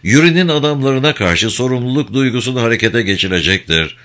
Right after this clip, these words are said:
Nöbetin bittikten sonra gidip onunla konuş." "İyi ama Lenin'in emirlerine karşı geliyorsun.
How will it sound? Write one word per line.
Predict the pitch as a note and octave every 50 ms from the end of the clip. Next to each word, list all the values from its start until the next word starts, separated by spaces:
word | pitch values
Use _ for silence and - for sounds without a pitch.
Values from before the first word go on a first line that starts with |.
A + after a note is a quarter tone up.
| - - - _ -
Nöbetin | F#2+ B2 C3 D#3+ D#3 - D#3+ D#3 C#3+
bittikten | C#3+ C#3+ - - D3 C3+ - D3 C#3+ C#3+
sonra | - - C3+ C3+ C3+
gidip | A2+ B2+ A#2+ C3 F2+
onunla | A2 A2+ G#2+ A2+ A2 G2 F2+ F2+
konuş." | - F#2 F2 E2 D#2+ D#2+ D#2 - - - _ _ _ _ _ _ _ _ _ _ _ _ - - _ _
"İyi | - - B2 E3
ama | F#3+ G3 G#3+
Lenin'in | G3 F3 F#3+ F#3 F3 F#3+ F#3 F#3+ F#3
emirlerine | E3+ F3+ E3+ F3+ F#3 E3+ F3 F3+ F3 E3+ F3+ F#3
karşı | - F3+ F3 F3 E3 E3+ F#3
geliyorsun. | E3+ E3+ E3+ D3 D3 C#3+ C3+ B2 - - D3+ D3+ C3